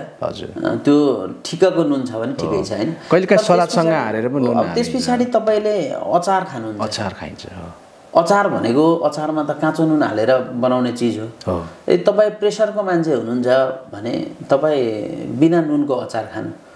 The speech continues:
Speaker 2: अमिलो अचार खानु, पिरो अचार खानु, केही फरक पर्दैन तपाईँलाई।
Speaker 1: तर काँचो नुन चाहिँ नखानु।
Speaker 2: हो, अचो खानु।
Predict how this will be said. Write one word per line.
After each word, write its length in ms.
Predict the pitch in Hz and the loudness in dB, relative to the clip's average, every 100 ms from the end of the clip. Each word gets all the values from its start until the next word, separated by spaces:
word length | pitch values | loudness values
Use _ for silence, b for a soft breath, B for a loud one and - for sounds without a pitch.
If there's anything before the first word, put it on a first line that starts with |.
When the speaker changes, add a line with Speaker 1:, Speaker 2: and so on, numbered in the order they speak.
| B B - | B B 2
Speaker 2:
अमिलो 240 | 214 247 | 2 4
अचार 280 | 240 185 190 | 4 2 -2
खानु, 220 | 175 120 123 | -2 -6 -4
पिरो 260 | 190 208 | 0 2
अचार 260 | 196 175 156 | 2 2 -2
खानु, 220 | 120 120 | -2 -6
केही 200 | 127 196 | 2 2
फरक 220 | 190 196 | 2 -2
पर्दैन 380 | - 170 160 156 | -2 -2 -2 -2
तपाईँलाई। 300 | 143 135 135 | -2 -4 -6
Speaker 1:
तर 420 | - - - 131 | -12 -18 0 2
काँचो 400 | 123 147 143 147 | 4 2 2 2
नुन 160 | 135 117 | 2 0
चाहिँ 180 | 110 92 | -2 -6
नखानु। 220 | - 107 | -8 -4
Speaker 2:
हो, 320 | 107 104 104 - | -2 -2 -4 -2
अचो 320 | 156 - 135 | -2 0 -2
खानु। 180 | - | -2